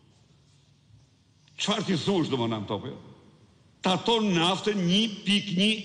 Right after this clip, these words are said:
euro për litër. Që se bën askush në botë. Askush. Përveç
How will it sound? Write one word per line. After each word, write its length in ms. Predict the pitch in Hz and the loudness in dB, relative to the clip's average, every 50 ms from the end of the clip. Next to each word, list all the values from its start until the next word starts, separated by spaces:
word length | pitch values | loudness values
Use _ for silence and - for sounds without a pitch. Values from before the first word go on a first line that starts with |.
| - 175 185 | -2 0 2
euro 220 | 190 202 214 214 190 | 2 2 2 0 0
për 160 | 214 220 226 | -2 -2 0
litër. 340 | 233 262 240 - 151 117 101 - - - - - - - - - _ _ _ _ _ _ _ _ _ _ _ _ _ _ _ _ _ _ _ _ _ _ _ _ _ _ _ _ _ _ _ _ _ _ _ _ _ _ _ _ _ _ _ _ _ _ _ _ _ _ _ _ _ _ _ _ _ _ _ - - | 0 -2 -2 -2 -4 -6 -6 -8 -14 -18 -20 -20 -20 -20 -20 -20 _ _ _ _ _ _ _ _ _ _ _ _ _ _ _ _ _ _ _ _ _ _ _ _ _ _ _ _ _ _ _ _ _ _ _ _ _ _ _ _ _ _ _ _ _ _ _ _ _ _ _ _ _ _ _ _ _ _ _ -12 -6
Që 160 | - - 165 | -4 -2 0
se 140 | - 226 220 | 2 2 2
bën 240 | 185 226 247 254 262 | 2 0 0 0 0
askush 380 | 202 151 - 233 254 190 - 240 | 0 0 -2 -2 -4 -2 -2 -2
në 100 | 233 220 | -2 0
botë. 440 | 233 254 226 - - - - - - - - - - - - - - _ _ _ _ _ _ _ _ _ _ _ _ _ _ _ _ _ _ _ _ _ _ _ _ _ _ _ _ _ _ _ _ _ _ _ _ _ _ _ _ _ _ - - 208 | 0 0 -2 -2 -6 -10 -12 -12 -12 -14 -18 -20 -20 -20 -20 -20 -20 _ _ _ _ _ _ _ _ _ _ _ _ _ _ _ _ _ _ _ _ _ _ _ _ _ _ _ _ _ _ _ _ _ _ _ _ _ _ _ _ _ _ -8 -4 -4
Askush. 380 | - - - 277 247 151 - - - - - - - - - - - - - - - - - _ - - - - - - - - _ _ _ | -2 0 2 2 2 2 0 -2 -6 -10 -14 -18 -20 -20 -20 -20 -20 -20 -20 -20 -20 -20 -20 _ -20 -20 -20 -20 -20 -20 -20 -20 _ _ _
Përveç 320 | 160 175 180 220 233 226 | -2 0 0 2 0 0